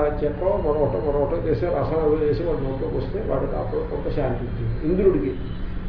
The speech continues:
అనే తైత్రీయ ఆరణ్యకంలో కథ. అగ్నిహోత్రుడికి అజీర్తి చేసింది. Can you believe it?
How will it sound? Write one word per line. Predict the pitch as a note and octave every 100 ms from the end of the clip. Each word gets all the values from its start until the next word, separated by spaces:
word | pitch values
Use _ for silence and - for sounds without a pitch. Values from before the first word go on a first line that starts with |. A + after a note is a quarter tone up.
| - -
అనే | G3 G#3+ D#3+ E3
తైత్రీయ | - D#3 - F#3+ G3
ఆరణ్యకంలో | F3+ D3 E3+ F#3 F3+ F3+ F#3 F#3+
కథ. | - D3+ C#3 - - - - - - - - - - - - - - - - - - - - -
అగ్నిహోత్రుడికి | C#3 F#3 A3+ F#3+ G#3+ G#3 G3 A3 -
అజీర్తి | F3 E3+ A3 G3+ F#3+ F#3+
చేసింది. | - F#3 - -
Can | A#3
you | G#3
believe | - G#3+ A#3
it? | A#3+ A#3+